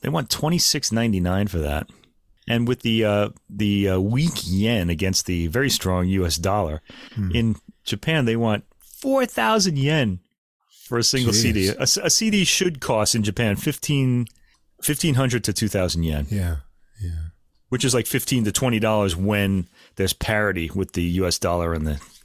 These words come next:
Speaker 1: the
Speaker 2: Yeah.
Speaker 1: Japanese yen, which we don't have now. But this, this is, like, that's a, causing, like, the equivalent of what we, it's, it's like us, if you're earning yen, you'd be paying forty dollars,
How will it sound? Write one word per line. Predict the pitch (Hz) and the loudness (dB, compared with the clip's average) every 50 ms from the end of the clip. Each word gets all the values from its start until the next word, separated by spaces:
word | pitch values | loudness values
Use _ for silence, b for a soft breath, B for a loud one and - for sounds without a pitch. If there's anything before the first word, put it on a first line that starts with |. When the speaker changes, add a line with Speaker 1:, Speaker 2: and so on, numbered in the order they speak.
| _ - | _ -6
Speaker 1:
the | - 90 | -4 0
Speaker 2:
Yeah. | |
Speaker 1:
Japanese | 90 90 82 82 - 82 76 76 | 0 0 0 0 -2 -2 -2 -2
yen, | 90 82 78 | -2 -2 -2
which | 82 82 - | -2 -2 -2
we | 82 82 | -2 -2
don't | 82 85 87 85 | 0 0 -2 -2
have | 76 78 82 78 76 73 | -2 -4 -4 -2 -2 -2
now. | 76 76 73 73 73 76 b b b b b b b b b b _ | -2 -2 -2 -2 -4 -6 b b b b b b b b b b _
But | - 101 - | -6 -4 -2
this, | 143 - | -2 -2
this | - - - 143 139 139 | -2 -2 -2 0 0 2
is, | 139 | 0
like, | 143 117 - | 0 0 0
that's | 156 156 - 180 | 0 0 0 -2
a, | 143 - - 135 123 | -4 -4 -4 -6 -4
causing, | - - 139 127 123 127 117 | 0 0 0 0 0 0 0
like, | 117 104 | 0 0
the | - 117 | 0 -2
equivalent | 98 - - 135 131 123 110 104 | -4 -2 -2 -2 0 0 0 0
of | 95 98 | 0 0
what | 104 110 - | 0 0 0
we, | 113 104 110 120 127 131 123 127 127 - B B B B B B B B B B B B B B B B B B B B B - - 135 160 - - - _ | 0 0 0 2 2 2 2 0 -2 -4 B B B B B B B B B B B B B B B B B B B B B -10 -10 -8 -8 -10 -12 -12 _
it's, | - 160 147 - - | -2 -2 -2 -2 -2
it's | - 160 - - | -2 -2 0 2
like | 165 151 135 - - - - _ - | 2 0 0 -2 -8 -18 -20 _ -4
us, | - 147 139 120 - 123 | 0 0 0 2 0 -2
if | - - | 0 0
you're | 113 117 120 | 0 2 2
earning | 123 127 127 113 107 101 95 107 113 | 2 2 2 2 2 2 0 0 0
yen, | 107 104 117 113 110 104 101 98 | 0 0 2 2 2 2 2 2
you'd | 101 98 90 | 0 0 0
be | 101 101 | -2 -2
paying | 90 107 107 98 92 | 0 0 0 0 0
forty | - - - 110 107 110 107 101 | -2 -2 -2 0 0 2 2 2
dollars, | 92 95 95 98 95 98 98 | 2 2 2 2 0 0 -2